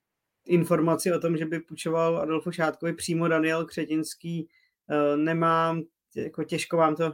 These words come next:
těžko vám to někdo potvrdí. Eh, nemyslím si, že by přímo Daniel Křetinský, eh, vzal šek nebo poslal na účet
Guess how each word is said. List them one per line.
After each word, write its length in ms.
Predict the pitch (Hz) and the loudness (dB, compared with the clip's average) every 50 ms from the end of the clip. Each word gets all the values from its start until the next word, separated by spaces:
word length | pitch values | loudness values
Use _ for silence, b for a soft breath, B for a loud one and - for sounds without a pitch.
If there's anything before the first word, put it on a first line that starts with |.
| - | -6
těžko 260 | _ 165 151 - - 165 | _ -12 -10 -6 -4 -2
vám 160 | 160 156 156 | -2 -2 -2
to 80 | 165 | -2
někdo 260 | 165 165 160 156 170 170 | -4 -4 -2 -2 -2 -2
potvrdí. 600 | - 165 156 - 156 160 156 156 160 170 170 170 b b b b b b _ _ - 160 | -4 -6 -8 -6 -8 -8 -8 -4 -4 -4 -4 -6 b b b b b b _ _ -2 0
Eh, 260 | 160 156 151 151 151 | 2 4 6 6 6
nemyslím 380 | 156 175 175 175 175 202 185 | 6 6 6 6 6 6 4
si, 140 | 180 - 180 | 6 4 2
že 120 | 160 175 170 | 2 4 4
by 200 | 160 175 175 175 - _ _ _ | 4 4 4 2 0 _ _ _
přímo 680 | - - - 180 180 180 175 175 170 170 165 165 165 160 | -8 -2 2 4 6 6 6 6 4 4 2 0 0 0
Daniel 360 | 160 165 165 165 165 165 170 | 0 0 0 2 2 0 0
Křetinský, 720 | 165 - 180 160 160 165 165 160 - - - 170 170 170 170 b b b b _ _ - | 0 -2 -6 -6 -4 -4 -6 -6 -8 -8 -6 -6 -6 -6 -8 b b b b _ _ -4
eh, 360 | 165 160 156 151 151 151 151 | -2 -2 -2 -2 -4 -6 -8
vzal 560 | 156 151 156 160 156 160 160 156 156 160 160 | -4 0 2 4 4 4 4 4 2 0 -2
šek 340 | 160 - - 180 165 156 - | -4 0 2 4 4 4 2
nebo 260 | 170 160 151 160 165 | 2 2 2 2 2
poslal 420 | 156 - 151 - - 180 180 185 185 | 2 0 -2 2 4 6 6 8 8
na 140 | 208 190 | 8 6
účet 360 | 165 160 170 - - 208 185 | 6 4 2 4 4 4 4